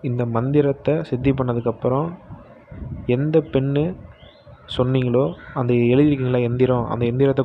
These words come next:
கூடயே வச்சுக்கோங்க எப்போதுமே. அந்த எந்திரத்தை உங்க கையில வச்சுட்டு அந்த பொண்ணுகிட்ட பேசும்போது கூ-, உங்க இஷ்டத்துக்கு நீங்க ஆட்டி வைக்கலாம்.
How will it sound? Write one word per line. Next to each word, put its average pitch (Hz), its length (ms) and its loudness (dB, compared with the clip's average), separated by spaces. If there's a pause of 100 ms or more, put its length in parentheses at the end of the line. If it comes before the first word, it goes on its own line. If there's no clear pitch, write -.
கூடயே 131 240 4
வச்சுக்கோங்க 117 380 -4
எப்போதுமே. 110 540 0 (2250)
அந்த 120 240 0
எந்திரத்தை 156 580 2 (300)
உங்க 127 220 0
கையில 127 320 4
வச்சுட்டு 139 500 2 (140)
அந்த 117 200 -2
பொண்ணுகிட்ட 139 540 0
பேசும்போது 131 760 0 (680)
கூ-, 139 200 -2
உங்க 123 260 -2
இஷ்டத்துக்கு 131 400 0
நீங்க 117 200 0
ஆட்டி 123 260 0
வைக்கலாம். 123 460 -4